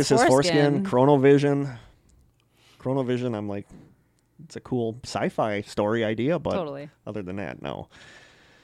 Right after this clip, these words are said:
Speaker 1: So yeah, there you go. Let, since this is running long, let's just jump into our song choices,
Speaker 2: 'Kay.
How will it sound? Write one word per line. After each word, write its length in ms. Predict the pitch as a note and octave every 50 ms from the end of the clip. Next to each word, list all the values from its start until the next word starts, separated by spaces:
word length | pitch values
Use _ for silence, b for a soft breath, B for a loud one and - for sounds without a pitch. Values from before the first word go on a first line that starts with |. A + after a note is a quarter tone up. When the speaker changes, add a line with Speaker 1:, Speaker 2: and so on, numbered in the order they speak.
| B B B B
Speaker 1:
So 140 | - -
yeah, 300 | C3 C#3+ G#3 C4 B3 F#3 - -
there 140 | - A#2+ B2+
you 120 | D#3 E3+ D3
go. 300 | E3 G#3+ A#3+ D#3 - B B B B B B B B _ _ _ _ _
Let, 200 | - A#2 A#2+ - -
since 220 | - - C3 -
this 140 | - D3+ -
is 100 | E3 C3
running 260 | A#2+ C3 C#3 C#3 C3
long, 320 | A#2+ A2 G#2+ A2+ C3 C#3+ B2+
let's 180 | A#2+ A#2+ -
just 240 | - C3+ B2+ B2 A#2+
jump 260 | A2 B2+ A2+ A#2+ A#2+
into 220 | C3 B2 - B2 A#2+
our 140 | A2+ G#2+
song 460 | G#2 - - G#2+ A2 A#2+ C#3+ E3+ F#3 F3
choices, 680 | - - - E3 F3+ F#3+ - - A3 A3 G#3 F#3+ -
Speaker 2:
'Kay. 160 | - G#3 G3+